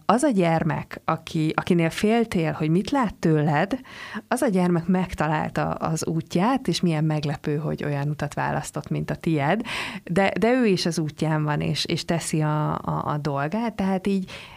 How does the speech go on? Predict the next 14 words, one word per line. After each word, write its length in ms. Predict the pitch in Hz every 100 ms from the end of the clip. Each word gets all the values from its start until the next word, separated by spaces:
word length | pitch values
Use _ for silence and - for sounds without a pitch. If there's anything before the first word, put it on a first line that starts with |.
| - _ -
minden 560 | 247 294 190 165 156 180
oda 400 | 180 175 156 -
került, 480 | - 156 147 143 143
ahová 380 | 147 147 151 147
kerülnie 680 | - 147 147 139 143 143 143
kellett, 580 | - 143 156 151 156 147
de 260 | 156 180 208 - -
ez 140 | 185
nem 200 | 220 214
megy 280 | 180 165 156
végbe 420 | 165 151 147 151
úgy, 260 | 151 151 -
hogy 160 | 156
te 360 | - 165 151